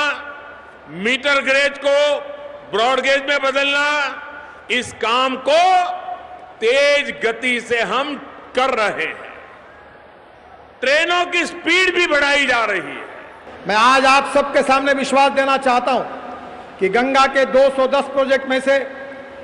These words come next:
Speaker 2: फ़ोर्टी सेवन प्रोजेक्ट पूरे हो गए हैं, एक सौ पाँच प्रोजेक्ट का काम शुरू हो गया है, पैंतीस से चालीस प्रोजेक्ट टेंडर में हो चुके हैं और पन्द्रह, दस से पन्द्रह प्रोजेक्ट का डीपीआर बन रहा है।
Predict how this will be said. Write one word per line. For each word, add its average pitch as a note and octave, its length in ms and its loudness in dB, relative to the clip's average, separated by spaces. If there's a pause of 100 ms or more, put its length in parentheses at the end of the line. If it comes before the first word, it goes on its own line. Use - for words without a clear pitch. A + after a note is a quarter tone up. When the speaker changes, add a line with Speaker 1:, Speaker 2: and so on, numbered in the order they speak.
(100)
Speaker 2:
फ़ोर्टी C4+ 420 0
सेवन C#4 380 2
प्रोजेक्ट C4 400 0
पूरे C4 180 4
हो B3+ 160 4
गए C#4 80 4
हैं, - 1080 -4
एक C#4 180 6
सौ C4 200 0
पाँच C#4 300 2
प्रोजेक्ट C4+ 400 0
का C4 120 2
काम B3+ 280 0
शुरू B3 280 0
हो C4 120 6
गया C4+ 200 2
है, C4 180 2 (680)
पैंतीस C#4+ 440 2
से C4 120 2
चालीस C4 400 0
प्रोजेक्ट C4 380 0
टेंडर C4 320 2
में C4 80 2
हो B3+ 80 2
चुके C4+ 220 -4
हैं - 760 -4
और A#3+ 200 0
पन्द्रह, A#3+ 400 0
दस C4 260 0
से B3+ 120 0
पन्द्रह B3 320 0
प्रोजेक्ट A#3+ 340 -2
का A3+ 100 0
डीपीआर A3 460 -2
बन F#3+ 140 -6
रहा F#3+ 160 -2
है। C#3 200 -8